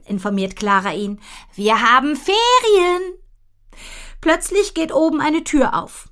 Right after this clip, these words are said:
Claras Onkel Robert Siegfried, den alle nur Rosi nennen, taucht auf dem Treppenabsatz auf.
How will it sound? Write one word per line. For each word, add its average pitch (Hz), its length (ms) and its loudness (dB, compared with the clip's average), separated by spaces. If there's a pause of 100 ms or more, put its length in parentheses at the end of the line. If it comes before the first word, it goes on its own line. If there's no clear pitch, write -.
(300)
Claras 339 460 2
Onkel 277 260 0
Robert 226 340 -2
Siegfried, 185 640 -6 (400)
den 165 140 -8
alle 190 240 -2
nur 190 220 -2
Rosi 190 560 0
nennen, 190 400 -4
taucht 233 440 -4
auf 269 160 -4
dem 320 160 -4
Treppenabsatz - 760 -10
auf. - 380 -14